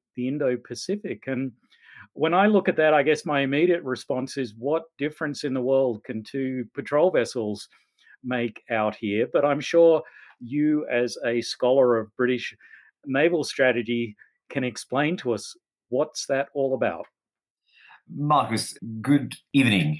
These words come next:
Speaker 2: I think is, is probably the appropriate way to, to engage with this. It's absolutely great privilege to, to join you on this platform and for, for this conversation. And, and thank you kindly for, for the opportunity.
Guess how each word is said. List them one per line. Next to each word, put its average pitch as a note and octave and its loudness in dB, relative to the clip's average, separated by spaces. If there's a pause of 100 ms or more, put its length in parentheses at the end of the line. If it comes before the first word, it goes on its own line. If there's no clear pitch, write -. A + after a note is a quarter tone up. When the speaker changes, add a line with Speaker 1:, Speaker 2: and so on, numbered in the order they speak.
Speaker 2:
I E2+ 2
think E2+ 2
is, E2+ 0
is E2+ -2
probably E2+ 2
the D#2+ 2
appropriate E2 -2
way E2 2
to, D#2+ 0
to D#2+ -2
engage F2 0
with E2+ -2
this. E2+ 0 (240)
It's - -2
absolutely B2 2
great G2 2
privilege F#2+ 0
to, F#2 4
to F2 -2
join F#2+ 4
you F2+ 4
on F2 4
this E2+ 0
platform - 2
and E2 2
for, F2+ 0
for F#2+ 0
this E2 0
conversation. E2+ 0
And, - 0
and F#2 0
thank A#2 2
you G#2 0
kindly F#2 0
for, F2 -6
for F#2+ -8
the F2 -2
opportunity. E2+ -4